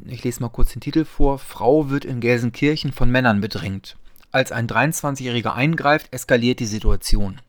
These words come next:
Das ist schon am fünfzehnten Dezember passiert, aber am zwölften ersten ist jetzt erst davon berichtet worden. Ein junger Mann, dreiundzwanzig, ist übel verprügelt worden. Äh, die Polizei wendet sich jetzt erst an die Öffentlichkeit, weil sie die Täter natürlich auch wieder nicht gefunden hat.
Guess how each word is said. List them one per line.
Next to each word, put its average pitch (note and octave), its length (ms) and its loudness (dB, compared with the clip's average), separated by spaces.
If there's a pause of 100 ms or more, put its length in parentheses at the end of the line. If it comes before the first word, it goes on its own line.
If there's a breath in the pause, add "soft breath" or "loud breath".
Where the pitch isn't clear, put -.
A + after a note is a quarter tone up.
(140)
Das A2+ 520 -8
ist - 360 -10
schon A#2 280 -2
am A2 100 -6
fünfzehnten C#3+ 460 -4
Dezember E3 480 0
passiert, D#3+ 680 2
aber B2 200 -4
am B2 100 -10
zwölften B2+ 400 -2
ersten B2 400 -8
ist - 160 -12
jetzt - 320 -10
erst - 160 -18
davon A2 240 4
berichtet C3 420 2
worden. B2 380 -8
Ein B2 160 -4
junger A#2+ 220 2
Mann, A#2+ 200 2
dreiundzwanzig, B2 800 -2
ist - 320 -8
übel D3 280 0
verprügelt D3+ 580 8
worden. C#3 400 -6
Äh, A#2 160 -12
die B2 80 -12
Polizei B2 480 2
wendet B2 220 0
sich A#2 160 -10
jetzt C3+ 180 0
erst C3 220 -6
an B2 80 -6
die B2 80 -4
Öffentlichkeit, C3 800 -2
weil A2+ 280 0
sie - 160 -10
die G#2+ 120 -10
Täter - 300 2
natürlich A2+ 380 -6
auch - 200 2
wieder B2+ 160 -4
nicht A#2+ 200 -10
gefunden B2 380 -6
hat. A#2 180 -8